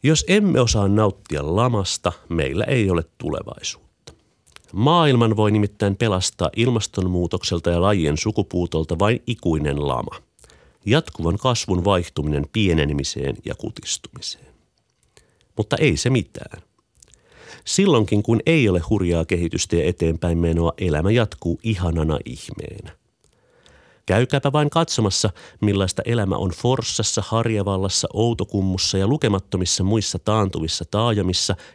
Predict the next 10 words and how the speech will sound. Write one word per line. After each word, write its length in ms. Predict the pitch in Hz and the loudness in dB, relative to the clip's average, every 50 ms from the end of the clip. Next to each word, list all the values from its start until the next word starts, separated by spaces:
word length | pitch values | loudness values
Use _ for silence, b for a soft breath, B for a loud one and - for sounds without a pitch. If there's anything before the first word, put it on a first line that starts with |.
| B | B
joihin 260 | - 98 98 107 117 - - | -2 0 0 0 -2 -2 -2
ei 240 | - 160 147 120 87 | 0 0 2 2 0
nouse 340 | 78 69 55 - - - - - - | 0 -2 -2 -4 -6 -6 -10 -10 -10
uusia 340 | - - - - - 64 - | -10 -8 -8 -6 -8 -8 -8
kauppakeskuksia. 1000 | - - - - - _ - - - - - - - - - - - - - - - _ b b b b b b b b b b b | -6 -8 -10 -10 -10 _ -18 -16 -14 -14 -14 -14 -14 -14 -14 -8 -8 -8 -8 -10 -18 _ b b b b b b b b b b b
Siellä 440 | - - - 156 165 151 110 92 85 | -6 -2 2 2 4 4 4 2 2
näette, 400 | 95 104 92 82 80 - - 71 | 2 2 0 0 -4 -4 -8 -4
mitä 300 | 73 85 80 - 78 71 | -4 -4 -4 -2 -4 -2
on 220 | 67 69 69 73 | -2 -4 -4 -2
lama. 400 | 85 87 85 73 - - - - | -2 0 -2 -2 -4 -8 -14 -20